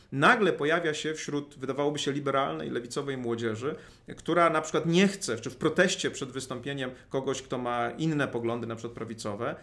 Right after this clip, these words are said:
nie tylko nie chce się z nim spotkać, ale, ale pali jego książki. No, jak wiecie, palenie książek to jest najgorsze z możliwych symboli. Mówi się, że jeżeli ktoś pali książki, czy kiedy pali się książki, to kiedyś będzie się paliło ludzi.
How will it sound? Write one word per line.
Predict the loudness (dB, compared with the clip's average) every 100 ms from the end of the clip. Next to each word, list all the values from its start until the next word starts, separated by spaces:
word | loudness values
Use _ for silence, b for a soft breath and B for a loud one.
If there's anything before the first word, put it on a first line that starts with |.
| B
nie | 2
tylko | 4 4
nie | 4 2
chce | 0
się | -2 -2
z |
nim | -4 -6
spotkać, | -8 -12 -8 -8 -4
ale, | 0 0 0 B B -2
ale | 0
pali | 2 4 4 6
jego | 4 2
książki. | 0 -4 -6 -10 -8
No, | -2
jak | 0 0
wiecie, | -2 0
palenie | 2 2 0
książek | -2 -4
to | -4
jest | -2
najgorsze | 4 6 6 2 -4
z |
możliwych | -4 -6 -6 -4
symboli. | -4 2 4 4
Mówi | 0 -4
się, | -4
że | -4 -4 B B
jeżeli | -10 -4
ktoś | -2
pali | 2 2 2
książki, | 0 0 -2 -6 -8
czy | -8
kiedy | -6 -6
pali | 0 2 2
się | 0
książki, | -4 -6 -10 -10
to | -10
kiedyś | -8 -6
będzie | -6 -8
się | -8
paliło | -6 -4 0
ludzi. | 0 -2 -4